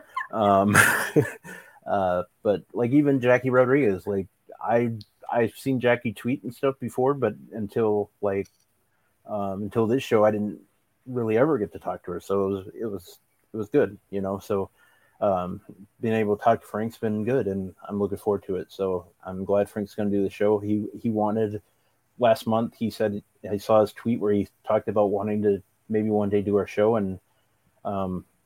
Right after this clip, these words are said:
I was in a really good mood that day, and I'm like, "You know what? What the hell? Let's, let's do it." He's a friend of Maggie's, so let's, let's go. Let's do it. So, um,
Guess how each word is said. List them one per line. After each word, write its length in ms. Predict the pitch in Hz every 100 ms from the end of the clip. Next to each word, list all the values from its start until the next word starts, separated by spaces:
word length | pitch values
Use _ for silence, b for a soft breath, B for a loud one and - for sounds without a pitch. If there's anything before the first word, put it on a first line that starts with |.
| _ -
I 80 | 123
was 140 | 139
in 100 | 120
a 60 | 95
really 340 | 95 113 117
good 160 | 110 104
mood 200 | 107 117
that 180 | 123 117
day, 160 | 123 135
and 100 | 120
I'm 80 |
like, 140 | 113 110
"You 60 |
know 80 | 151
what? 120 | 185 175
What 180 | 156 156
the 60 |
hell? 240 | 143 139 95
Let's, 240 | 110 - _ -
let's 200 | 131 -
do 140 | 101
it." 100 | 87
He's 160 | 104 131
a 60 |
friend 240 | 135 110 101
of 60 |
Maggie's, 420 | 92 95 120 160 -
so 360 | 101 101 98 - -
let's, 200 | 120 - -
let's 200 | - 120
go. 300 | - 107 131 95
Let's 220 | 104 -
do 220 | - 135 98
it. 120 | -
So, 400 | - 98 92 92 - _ _ _ _ _ _ _
um, 400 | 95 92 90 92